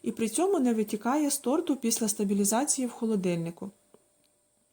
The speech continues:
Я не люблю дуже густі конфітюри, такі на смак, як желейні цукерки, тому готую ось такий, як розказала і показала в цьому відео.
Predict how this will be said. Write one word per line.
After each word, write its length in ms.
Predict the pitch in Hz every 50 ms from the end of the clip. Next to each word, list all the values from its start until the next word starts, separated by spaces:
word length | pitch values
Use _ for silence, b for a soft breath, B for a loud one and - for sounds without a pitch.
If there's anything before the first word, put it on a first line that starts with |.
| b b b b b b
Я 160 | b 254 311 381
не 100 | 403 359
люблю 280 | 311 320 311 294 285
дуже 240 | 247 269 269 254 262
густі 300 | 247 240 233 - - 262
конфітюри, 640 | 262 262 247 240 - 233 214 - 269 339 392 381
такі 260 | 359 - 233 226 - 240
на 120 | 226 226
смак, 340 | 220 - 247 262 320 330 -
як 120 | 247 220
желейні 400 | 208 - 214 220 226 240 254 254
цукерки, 640 | 247 - 233 226 - 220 196 185 185 - - 185 185 B B B B B B B
тому 240 | - 233 226 226 220
готую 460 | 233 226 214 - 339 403 415 392 -
ось 180 | 220 233 -
такий, 440 | - - 208 208 - 247 302 370 392 B B B B B
як 180 | 226 220 226
розказала 600 | 240 220 202 - - 208 202 226 240 320 381 403 -
і 100 | - 247
показала 540 | - 226 - 220 208 202 226 269 311 311
в 60 | 254 -
цьому 340 | - - 220 226 226 220
відео. 420 | 196 185 185 180 170 170 170 175